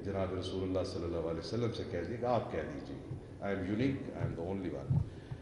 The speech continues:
but this is, this comes from him۔ یہ حرف روح ہے۔ ہر حرف کی دو سو چھیاسٹھ ویریئیشنز ہیں، and ہر ہائے-، آیت میں قرآن کی یہ مختلف کمبینیشنز میں موجود ہیں۔ Each of these composition of Quran،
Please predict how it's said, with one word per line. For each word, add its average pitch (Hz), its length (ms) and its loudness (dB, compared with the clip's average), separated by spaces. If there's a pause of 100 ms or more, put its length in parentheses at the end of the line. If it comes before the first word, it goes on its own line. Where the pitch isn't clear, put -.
(100)
but - 160 -4
this 110 200 4
is, 101 80 2
this 113 360 2
comes 120 240 0
from 92 200 2
him۔ 85 80 0 (280)
یہ 170 140 4
حرف 143 240 2
روح 110 240 6
ہے۔ - 380 -2 (1000)
ہر 175 160 12
حرف 147 420 10
کی 151 100 6 (120)
دو 131 120 10
سو 135 260 6
چھیاسٹھ 135 500 6
ویریئیشنز 101 640 4
ہیں، - 400 -6 (800)
and 127 200 4
ہر 151 140 12 (160)
ہائے-، 127 300 8
آیت 139 400 8
میں 127 160 8 (300)
قرآن 117 280 6 (220)
کی 123 60 2
یہ 120 200 4
مختلف 127 400 2 (100)
کمبینیشنز 104 640 2
میں 104 140 0
موجود 85 520 -4
ہیں۔ - 320 -8 (540)
Each 185 220 8
of 143 100 4
these 143 340 8
composition 143 520 6
of - 200 0
Quran، 107 580 6